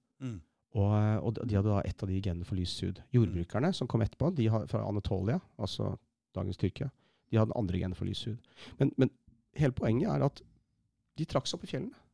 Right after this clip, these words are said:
Speaker 2: når disse krigerne kom. Trakk seg bare nordover, nordover og nordover.
Speaker 1: Mm.
Speaker 2: Og, og så kommer de ned igjen, ikke sant? Gerillakrig.
Speaker 1: Mm.
Speaker 2: Eh, og, eh, jeg er overbevist om at det som står i Snorre, i kongesagaen og sånn, men spesielt i Eddaene,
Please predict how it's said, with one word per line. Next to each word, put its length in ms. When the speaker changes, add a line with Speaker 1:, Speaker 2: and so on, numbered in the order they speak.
Speaker 2:
når 60
disse 160
krigerne 340
kom. 120
Trakk 140
seg 140
bare 140
nordover, 340
nordover 240
og 80
nordover. 340
Speaker 1:
Mm. 220
Speaker 2:
Og, 360
og 40
så 100
kommer 200
de 60
ned 140
igjen, 200
ikke 40
sant? 180
Gerillakrig. 760
Speaker 1:
Mm. 200
Speaker 2:
Eh, 480
og, 380
eh, 360
jeg 260
er 60
overbevist 800
om 240
at 140
det 120
som 100
står 200
i 20
Snorre, 540
i 140
kongesagaen 720
og 80
sånn, 200
men 180
spesielt 320
i 80
Eddaene, 540